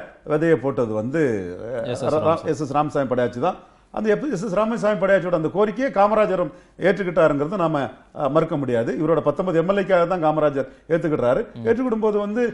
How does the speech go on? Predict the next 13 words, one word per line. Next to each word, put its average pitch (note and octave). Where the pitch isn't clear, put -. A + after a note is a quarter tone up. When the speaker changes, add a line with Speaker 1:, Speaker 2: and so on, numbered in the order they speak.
Speaker 1:
அஹ், F#3
அவங்க F#3+
வந்து G#3
அதுல F#3+
யார் F#3
யாருக்கெல்லாம் F3+
டிசர்விங்கோ E3+
அதை F3+
பாருங்கன்னு D#3+
அந்த C#3+
சம்பந்தப்பட்ட C#3
துறைகிட்ட D#3
சொல்லி, C3+